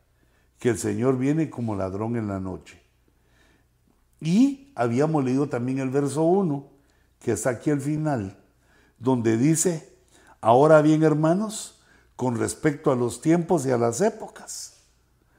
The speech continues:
no tenéis necesidad que os escriba nada". Esto quiere decir que nosotros somos los, los vosotros, eh, eh, digamos, no os corresponde a vosotros.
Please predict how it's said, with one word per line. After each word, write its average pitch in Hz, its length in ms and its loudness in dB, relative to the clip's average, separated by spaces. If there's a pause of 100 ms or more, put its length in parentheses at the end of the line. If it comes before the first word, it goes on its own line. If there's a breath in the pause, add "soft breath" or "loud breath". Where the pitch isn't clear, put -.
(140)
no 139 260 2
tenéis 151 340 2
necesidad 127 720 0
que 139 120 -4
os 95 120 -6
escriba 117 480 -4
nada". 95 420 -12 (720 soft breath)
Esto 135 300 -2
quiere 143 200 -2
decir 135 260 -2
que 139 100 -4
nosotros 123 460 -6
somos 147 300 -2
los, 110 340 -6 (260 loud breath)
los 113 440 -2
vosotros, 156 1200 -6 (800 soft breath)
eh, 110 420 -2
eh, 104 40 -2
digamos, 127 540 -2
no 156 220 4
os 208 100 0
corresponde 180 520 0
a - 20 2
vosotros. 214 760 -4